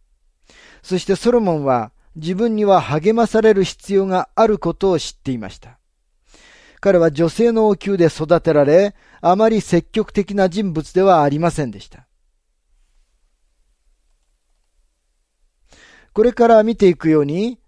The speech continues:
ソロモンは確かに父ダビデの統治の間にイスラエルが得た莫大な利益の恩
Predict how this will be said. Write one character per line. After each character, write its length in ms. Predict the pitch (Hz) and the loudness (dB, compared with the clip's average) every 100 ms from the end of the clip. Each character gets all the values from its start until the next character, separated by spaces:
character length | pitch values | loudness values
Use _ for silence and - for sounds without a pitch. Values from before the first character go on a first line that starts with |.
| _ _ | _ _
ソ 180 | - 214 | -2 0
ロ 80 | 202 | 2
モ 160 | 175 156 | 0 0
ン 40 | |
は 120 | 156 | 0
確 280 | - 196 - | 0 -2 -2
か 120 | 151 | -6
に 140 | 147 143 | -6 -10
父 340 | - - 156 | -12 -10 -2
ダ 160 | 208 233 | 0 0
ビ 120 | 220 | 0
デ 100 | 175 | -2
の 100 | 165 | -2
統 260 | - 185 | -2 -4
治 140 | - 151 | -2 -6
の 120 | 151 | 0
間 260 | 156 151 147 | 0 0 -4
に 280 | 175 214 _ _ _ 170 | -4 -8 _ _ _ -8
イ 100 | 170 | -8
ス 200 | - 247 | -4 0
ラ 160 | 240 | 2
エ 60 | 208 | 2
ル 100 | 180 | 2
が 200 | 165 160 | 2 2
得 160 | 208 | 0
た 220 | - 156 143 | 0 0 0
莫 460 | 117 156 - 226 | 0 -2 -2 -4
大 240 | 226 220 214 | 0 0 0
な 160 | 202 | 0
利 180 | 170 233 | 0 -2
益 260 | 220 - 170 | -2 -4 -2
の 220 | 175 - | -2 -2
恩 240 | 170 185 | -6 -6